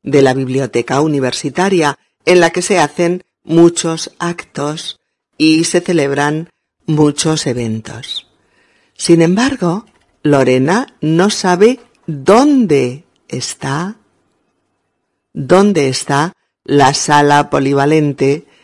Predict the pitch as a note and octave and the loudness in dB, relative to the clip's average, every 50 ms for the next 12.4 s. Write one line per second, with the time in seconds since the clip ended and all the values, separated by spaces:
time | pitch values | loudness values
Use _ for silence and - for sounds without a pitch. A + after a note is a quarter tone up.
0 | _ _ _ _ - C3+ C#3+ C#3+ C3 B2 B2+ C3 A#2+ B2 C3 C3 B2 - C3+ - | _ _ _ _ 0 2 4 4 4 2 0 -2 -2 -2 -2 -2 -2 -2 -4 -2
1 | - C3+ C#3 B2+ - C#3+ B2+ B2+ A#2+ - - C#3 D3 D#3+ - _ _ _ - D3+ | -2 -2 -2 0 0 0 0 0 -2 -2 -2 -2 -2 -2 -4 _ _ _ -4 -2
2 | C#3+ C#3 B2 C#3 F3+ A#3+ C4+ C#4+ C4 - - B2+ C3 C3+ D#3+ G#3+ - _ _ _ | 0 0 2 4 4 4 4 2 0 -2 -2 -2 -2 -4 -4 -8 -10 _ _ _
3 | _ _ _ _ _ - F#3 F#3 F#3+ F#3+ F#3+ F#3+ - - - - - F#3 G3 G3+ | _ _ _ _ _ 0 2 4 4 4 2 0 -4 -8 -4 0 2 2 2 2
4 | G#3 - - _ - E3+ E3 E3 D#3+ - D#3+ D#3+ D#3 D#3+ D#3 D3+ - - B2+ A#2+ | -2 -6 -8 _ 0 2 2 2 0 -2 -4 -6 -4 -4 -6 -6 -6 -10 -12 -12
5 | - - C3 A#2 - A2+ - - _ _ _ _ - - A#2+ A#2 A#2 B2 B2 B2+ | -12 -10 -10 -8 -8 -10 -10 -12 _ _ _ _ -4 0 2 2 4 2 2 0
6 | B2 - - - A3+ B3 - - F#3 C3+ B2+ B2 B2 C3+ D#3 E3 G3 G#3 A#3 B3+ | -4 -6 -6 -6 -8 -6 -6 -6 -6 -6 -6 -6 -6 -4 -4 -4 -4 -4 -6 -6
7 | B3+ _ _ _ _ _ _ _ D3+ C#3+ - - - C3 - - - - _ _ | -8 _ _ _ _ _ _ _ -8 -8 -8 -8 -10 -10 -10 -12 -14 -20 _ _
8 | _ _ _ _ _ _ _ _ _ _ - B2+ B2 B2+ A#2+ - - B2 A#2 C3 | _ _ _ _ _ _ _ _ _ _ -8 -4 -2 -2 -2 -2 -4 -6 -6 -6
9 | B2 - - B2 B2 B2 C3+ _ _ _ _ _ _ _ _ _ _ _ _ _ | -6 -8 -10 -10 -10 -10 -12 _ _ _ _ _ _ _ _ _ _ _ _ _
10 | - F#3 G3 G3 G3 F#3 F#3 F#3 F#3+ F#3+ - - A3 A#3 C4+ D#4 F4+ F#4+ G4 F4+ | -2 0 0 2 4 6 6 4 4 2 0 0 2 2 4 4 6 6 6 6
11 | D4+ A#3 F#3+ F#3 F#3 F3 - E3+ E3 D#3 D3+ D3+ D3 D3 D3 C#3 C#3 C3+ - - | 6 4 4 2 2 0 0 0 2 2 2 2 2 2 2 2 2 0 0 -4
12 | D3 C#3 C3 C#3 D3 F#3 A#3 D#4 | -2 0 0 2 2 2 0 0